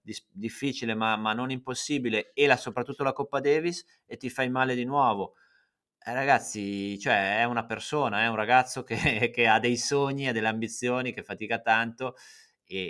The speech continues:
e, e quindi sono, sono delle belle, delle belle mazzate. È vero che lui è abituato, come dicevi tu, a ferm-, a, a questi pit stop, però... Eh, a un certo punto uno si scoraggia, eh.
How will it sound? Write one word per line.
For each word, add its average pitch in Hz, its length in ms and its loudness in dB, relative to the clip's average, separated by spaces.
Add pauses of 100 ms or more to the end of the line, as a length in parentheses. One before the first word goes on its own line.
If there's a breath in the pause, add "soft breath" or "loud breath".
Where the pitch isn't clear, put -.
(480)
e, 87 60 -8
e 92 80 -6
quindi 98 640 -2
sono, 98 300 -8
sono 107 260 -10
delle 104 200 -4
belle, 92 500 -4
delle 90 160 -8
belle 92 220 -6
mazzate. 101 460 0
È 104 40 -2
vero 123 240 4
che 117 100 -4
lui 117 160 2
è 110 40 2
abituato, 117 580 6
come 101 160 -8
dicevi 110 360 -8
tu, 120 240 -4
a 104 100 0
ferm-, 98 260 -14
a, 87 260 -8
a 92 140 -6
questi - 340 -12
pit 123 140 -14
stop, - 400 -6
però... 85 280 -8 (500 soft breath)
Eh, 78 540 -14
a 82 40 -16
un 90 60 -20
certo - 280 -18
punto 98 400 -12
uno 92 400 -8
si - 140 -18
scoraggia, 82 680 -12
eh. - 60 -20